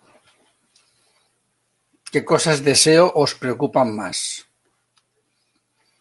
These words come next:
¿O qué cosas de seo os parecen más complejas o más difíciles? Buenas tardes, Elvira.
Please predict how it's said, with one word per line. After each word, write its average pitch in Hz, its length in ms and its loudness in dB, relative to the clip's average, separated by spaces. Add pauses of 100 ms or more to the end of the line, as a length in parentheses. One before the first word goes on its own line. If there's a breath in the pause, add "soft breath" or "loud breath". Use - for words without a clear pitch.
(420)
¿O 123 200 -2
qué 151 160 -2
cosas 151 380 0
de 127 120 -4
seo 151 440 4
os - 160 -6
parecen 127 520 0
más - 520 -2 (720)
complejas 123 840 -4
o 117 80 -10
más 120 240 0
difíciles? 165 1040 -4 (4000 loud breath)
Buenas 160 260 2
tardes, 170 320 2
Elvira. 131 640 2